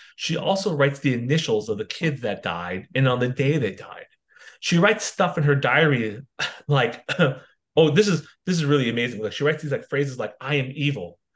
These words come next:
And she has this little tiny green Post-it note, which has, like, all these words like, "I don't deserve to live." Literally, this is a quote,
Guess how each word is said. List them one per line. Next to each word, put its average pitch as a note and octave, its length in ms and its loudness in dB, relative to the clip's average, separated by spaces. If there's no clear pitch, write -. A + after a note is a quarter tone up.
And C#3 100 -2
she D#3 120 -2
has E3 160 4
this D3+ 120 -4
little E3+ 280 -4
tiny F3 280 -2
green C#3+ 380 -4
Post-it A#2+ 460 -6
note, F#2+ 240 -12
which A2+ 200 -8
has, A#2 220 -6
like, G2 220 -6
all B2+ 100 4
these C3 160 4
words A#2+ 320 4
like, G#2 180 -2
"I C#3 120 2
don't C#3 260 2
deserve B2 340 2
to G#2 80 -2
live." A#2+ 400 0
Literally, E3 480 4
this E3 180 -4
is D#3+ 100 -4
a - 40 -16
quote, A2 400 2